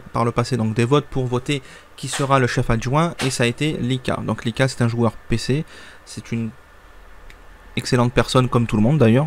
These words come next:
tout le monde dans la team. Mais, euh, voilà, Lika, je l'ai nommé parce que voilà, c'est quelqu'un, je pense, de sérieux, il est assez mature,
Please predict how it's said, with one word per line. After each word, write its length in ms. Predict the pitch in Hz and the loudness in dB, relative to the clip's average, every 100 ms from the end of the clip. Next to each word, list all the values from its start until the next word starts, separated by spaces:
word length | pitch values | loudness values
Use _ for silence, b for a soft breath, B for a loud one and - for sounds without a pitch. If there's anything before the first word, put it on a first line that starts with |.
| 151 | -2
tout 60 | - | -4
le 60 | |
monde 120 | 117 113 | -2 0
dans 80 | |
la 100 | 107 | 0
team. 260 | 107 147 175 - B B B B B | 0 -2 -2 -6 B B B B B
Mais, 300 | 117 131 131 | 0 4 6
euh, 180 | 117 110 | 8 6
voilà, 220 | 104 - - - | 4 0 -4 -6
Lika, 320 | 113 - 139 | -2 4 4
je 80 | 127 | 4
l'ai 60 | |
nommé 280 | 123 117 143 | 4 4 2
parce 160 | 131 - | 0 0
que 80 | 123 | 0
voilà, 240 | 110 110 | 0 -2
c'est 140 | - | -2
quelqu'un, 320 | - 113 127 123 | -2 0 2 0
je 100 | - | 0
pense, 220 | 123 110 | -2 -2
de 80 | 110 | -4
sérieux, 480 | - 113 117 135 | 0 0 2 2
il 120 | 131 120 | 2 0
est 60 | |
assez 260 | 110 107 120 | -2 -2 -4
mature, 460 | 110 - 123 135 | -4 -4 -2 -2